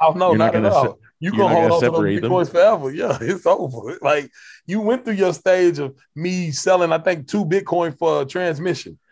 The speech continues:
Speaker 1: Like, I needed a new transmission in my truck, and I sold two Bitcoin. And every
Speaker 2: <laughs>
Speaker 1: time, every time the price go up, I'll just be like, "That's the most expensive transmission in the history of mankind."
Speaker 2: Uh,
Speaker 1: But I,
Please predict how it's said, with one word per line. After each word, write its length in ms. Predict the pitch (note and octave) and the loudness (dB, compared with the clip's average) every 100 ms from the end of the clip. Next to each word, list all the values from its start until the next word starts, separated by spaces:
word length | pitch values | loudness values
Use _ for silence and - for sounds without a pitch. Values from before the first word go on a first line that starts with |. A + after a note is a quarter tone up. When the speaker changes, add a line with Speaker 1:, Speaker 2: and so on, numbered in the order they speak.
| _ _ - | _ _ -10
Speaker 1:
Like, 80 | C#3+ | -2
I 60 | D#3+ | 0
needed 220 | F3 F3 | 0 -2
a 40 | E3+ | -4
new 100 | D#3+ | -4
transmission 580 | F3+ F3+ D3+ E3+ D#3+ E3 | -2 -2 -2 -6 -4 0
in 40 | |
my 180 | D3+ C#3+ | 2 2
truck, 320 | - F#3+ - | 0 0 0
and 80 | C3 | -4
I 80 | C3+ | -4
sold 340 | - D#3+ C#3+ | -2 -2 -2
two 120 | E3+ D3+ | -8 -4
Bitcoin. 420 | E3 D3 D3 - | -2 0 -2 0
And 80 | D3+ | -2
every 200 | D#3+ C#3 | -2 0
Speaker 2:
<laughs> 40 | |
Speaker 1:
time, 180 | F3+ - _ - _ - | -2 -2 _ -20 _ -2
every 180 | F3+ G3 | -2 2
time 200 | G3+ F#3 | 0 0
the 60 | E3 | -2
price 300 | C#3 G3 F#3 | 0 2 2
go 220 | E3 F#3+ F3+ | 2 2 2
up, 140 | D3+ | 2
I'll 140 | D3+ D3 | 0 -2
just 200 | C#3 C3+ | -6 -10
be 80 | C#3 | -6
like, 260 | A#2+ G#2 F#2+ _ _ _ _ _ _ - | -6 -8 _ _ _ _ _ _ _ -4
"That's 220 | E3 D#3+ | -4 -2
the 100 | C3+ | -6
most 280 | C#3 C#3 C#3 | -6 -8 -8
expensive 480 | B2 E3+ F3 D#3+ D3+ | -8 -2 -2 -2 -4
transmission 680 | F3 E3+ D3 E3 E3+ D#3+ D3+ | 2 2 2 0 0 0 -2
in 100 | C#3+ | 0
the 60 | |
history 320 | C#3+ E3+ E3 D#3+ | 2 0 0 -2
of 80 | |
mankind." 640 | D#3 D#3+ D3+ D#3+ D3 A#2 F2 _ _ - | 0 -2 -2 0 0 -2 -10 _ _ -4
Speaker 2:
Uh, 120 | C3+ | 2
Speaker 1:
But 140 | C3+ | 4
I, 80 | C3+ | 4